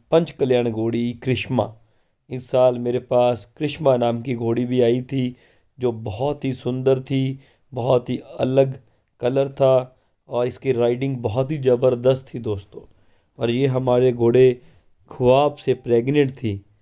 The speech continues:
और जैसे भगवान को मंजूर, ये घोड़ी मैंने अपने किसी दोस्त,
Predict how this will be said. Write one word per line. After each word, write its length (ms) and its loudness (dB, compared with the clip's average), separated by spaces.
और 280 -6
जैसे 380 0
भगवान 460 2
को 180 -4
मंजूर, 640 0
ये 120 2
घोड़ी 500 2
मैंने 200 0
अपने 280 -4
किसी 280 -6
दोस्त, 440 2